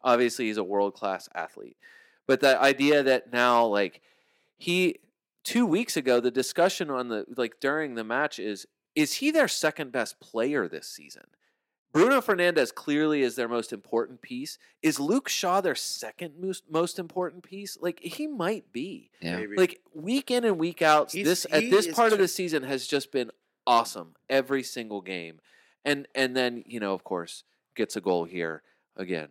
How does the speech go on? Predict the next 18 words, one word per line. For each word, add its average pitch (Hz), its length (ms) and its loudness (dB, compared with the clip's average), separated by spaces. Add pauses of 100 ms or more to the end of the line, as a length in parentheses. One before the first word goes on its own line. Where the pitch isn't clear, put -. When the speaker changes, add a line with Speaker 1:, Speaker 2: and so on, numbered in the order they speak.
(360)
Speaker 1:
on 95 160 -6
my 82 140 -10
second 71 400 -12 (240)
bench 65 180 -14
spot. - 360 -20
Speaker 3:
<laughs> - 260 -4 (1040)
Speaker 2:
And 147 120 2
on 151 100 2
the 139 80 -2
City 143 260 2
side 117 280 4
of 101 60 -4
the 98 60 -6
ball, 90 600 0 (100)
don't 113 180 -4
overthink 82 520 -6
this, 78 260 -6
right? 90 340 2